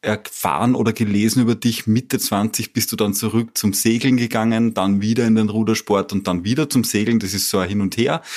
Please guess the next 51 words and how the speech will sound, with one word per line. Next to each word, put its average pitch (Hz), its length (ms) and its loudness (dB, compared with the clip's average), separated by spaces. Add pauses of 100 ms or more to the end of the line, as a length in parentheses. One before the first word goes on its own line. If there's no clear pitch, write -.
(280)
Kannst - 260 0
uns 147 120 0
du 143 140 4
auf - 80 -4
die 139 140 4
Reise 110 340 0
einmal 117 160 4
ein 110 80 0
bisschen 110 180 0
mitnehmen? 98 520 0
Du 104 100 -2
warst 107 200 2
ja 117 60 -2
sehr 110 160 2
erfolgreich 107 560 0
in 110 100 2
der 104 160 0
Jugend 110 380 0
im 98 200 2
Rudern. 135 380 0
Du 117 120 0
bist 113 200 -2
dann 110 140 2
wirklich 117 260 -4
zum 127 140 -4
Bundesheer 131 400 2
gegangen, 123 320 0
oder? 104 240 0 (380)
Und 117 420 0
wie 120 240 2
ist 156 140 0
es, - 300 -4 (100)
wie, 131 200 -2 (140)
wie, 139 240 -2
wie 139 180 2
war 104 440 0
die 113 100 -4
Reise 110 400 0
dann 107 240 0
wirklich 117 400 -2
und 110 220 0
wie 110 100 2
bist 117 220 0
du 110 40 2
zum - 200 -6
Segeln 90 320 -4
gekommen? 87 300 -4
Das, 87 280 -4
das - 160 -4
ist - 160 -2
so, 120 300 2